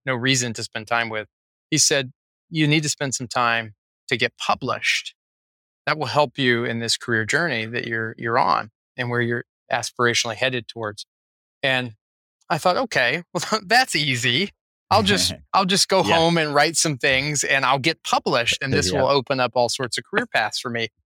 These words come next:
Speaker 1: Uh, I, I now see that the whole point he was making was it's hard to get published. Uh, you try, you try, you try, and you fail.
Speaker 2: Mm-hmm.
Speaker 1: I was writing op-eds and firing them off to every newspaper I could and got a lot of rejections.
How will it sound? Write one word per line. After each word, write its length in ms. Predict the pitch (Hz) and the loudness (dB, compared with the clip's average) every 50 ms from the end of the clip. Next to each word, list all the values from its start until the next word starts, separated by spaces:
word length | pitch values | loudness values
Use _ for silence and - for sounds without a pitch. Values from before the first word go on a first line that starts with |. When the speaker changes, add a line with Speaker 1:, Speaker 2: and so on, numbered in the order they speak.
| _ _ _ - - - | _ _ _ -20 -2 2
Speaker 1:
Uh, 140 | - 208 - - - | 4 4 4 2 0
I, 120 | - 311 - - - | 0 0 0 0 -2
I 120 | 165 170 | -2 -2
now 320 | 170 165 180 202 247 311 285 | 2 2 2 2 4 2 2
see 320 | - - - 214 180 170 | 0 0 2 2 2 2
that 220 | 147 147 143 - - | 2 2 0 0 0
the 120 | 135 123 - - - | -2 -2 -2 -2 0
whole 380 | 175 165 156 151 147 139 120 - _ _ _ _ | 2 4 4 4 2 0 -4 -8 _ _ _ _
point 300 | - - 160 151 143 151 131 | -2 0 0 0 0 -2 -4
he 80 | 135 | -6
was 180 | 123 120 110 127 | -6 -6 -4 -2
making 360 | 123 120 113 - - 120 117 | -2 -2 -2 -4 -8 -8 -6
was 240 | 117 110 107 - - _ _ _ _ _ _ | -6 -6 -6 -8 -12 _ _ _ _ _ _
it's 140 | - - - | -10 -2 0
hard 220 | 160 175 185 151 | 2 2 2 0
to 60 | 131 113 | 0 -2
get 180 | 120 - - | -2 -2 -2
published. 640 | - - 113 - _ _ _ - - - - - - - _ _ _ _ _ _ | 0 -2 -2 -2 _ _ _ -4 -4 -4 -4 -6 -10 -14 _ _ _ _ _ _
Uh, 160 | - 135 135 139 | -4 -4 -4 -2
you 140 | 143 139 131 | -4 -6 -6
try, 300 | - - 151 131 131 131 | -2 0 2 4 4 2
you 180 | 135 135 135 127 | 2 0 -6 -8
try, 240 | - - 135 123 123 | -2 0 2 2 2
you 160 | 127 123 120 | 0 -4 -8
try, 280 | 113 - 135 120 117 117 | -4 0 2 2 2 2
and 120 | 117 113 | 0 -4
you 100 | 113 113 | -10 -12
fail. 380 | - - 165 170 156 135 117 113 | -6 -2 0 0 2 2 2 4
Speaker 2:
Mm-hmm. 120 | 113 120 | 4 2
Speaker 1:
I 40 | 127 | 2
was 240 | 127 123 110 - - _ _ _ _ | 0 -4 -6 -8 -10 _ _ _ _
writing 400 | - 127 127 127 131 127 127 123 | -4 0 2 2 4 2 2 2
op-eds 500 | 123 120 117 - - 123 117 120 117 107 | 2 2 0 2 2 2 2 2 0 -4
and 140 | 120 117 110 - | -8 -12 -12 -2
firing 360 | - 123 113 113 117 117 117 | 2 2 4 4 2 0 -4
them 120 | 117 113 | -4 0
off 220 | 113 110 107 - - | 2 2 2 2 0
to 80 | 113 | -2
every 200 | 110 104 113 110 | -2 -2 -4 -6
newspaper 500 | 113 117 113 - - - 113 - - 113 | -6 -6 -6 -4 -2 -2 -2 0 0 0
I 80 | 110 107 | 0 0
could 440 | - - - 185 180 135 123 117 113 - _ _ _ _ _ _ - | 0 -2 -2 0 0 0 0 -2 -4 -10 _ _ _ _ _ _ -4
and 240 | 131 117 113 113 110 | -2 -2 -2 -4 -4
got 160 | - 117 110 | -2 -2 0
a 60 | 113 113 | 0 2
lot 200 | 113 113 117 127 | 2 2 2 2
of 80 | 127 | 0
rejections. 840 | 131 127 110 151 151 175 - - - 127 - - - 127 - - | 0 0 0 0 0 0 0 -2 -4 -4 -6 -10 -14 -14 -14 -14